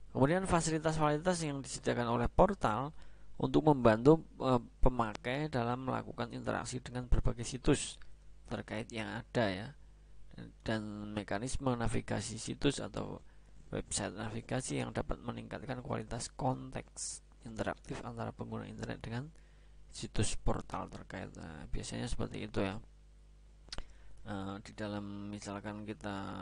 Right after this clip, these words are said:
akses di situs untuk jual beli online, kemudian di sana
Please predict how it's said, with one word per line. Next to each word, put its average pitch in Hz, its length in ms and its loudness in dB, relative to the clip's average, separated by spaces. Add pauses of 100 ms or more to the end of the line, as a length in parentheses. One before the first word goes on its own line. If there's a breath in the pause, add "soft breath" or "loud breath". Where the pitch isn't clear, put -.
(480)
akses - 560 -8
di 107 480 -10 (500 soft breath)
situs - 540 0
untuk 104 240 0
jual 107 240 4
beli 110 240 2
online, 113 560 0
kemudian 113 320 0
di 110 80 -6
sana 113 480 0